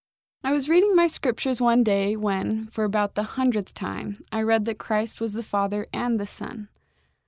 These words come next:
Having been raised in the church, I know that God and Jesus Christ are two separate beings.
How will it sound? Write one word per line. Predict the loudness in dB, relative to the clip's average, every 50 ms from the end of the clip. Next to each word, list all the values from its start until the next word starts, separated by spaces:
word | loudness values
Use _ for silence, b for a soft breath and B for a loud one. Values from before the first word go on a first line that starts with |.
| _ _ _
Having | -2 0 2 4 4 4
been | 4 4 4
raised | 2 2 2 0 0 -2 0
in | 2 2
the | 2 2
church, | 0 -2 -2 -4 -4 -4 -8 -6
I | -4 0 2
know | 2 2 4 4 2
that | 2 0 0 2
God | 2 4 4 4 4
and | 2 0 -2
Jesus | 0 0 -2 -2 -2 -4 -6
Christ | -4 -4 -4 -4 -4 -6 -8 -8 _
are | -6 -6
two | -6 -6 -6 -4 -4 -4
separate | -2 -2 -4 -4 -2 -4 -6 -4
beings. | -2 -2 -2 -2 -2 -6 -8 -10 -10 -12 -12 -14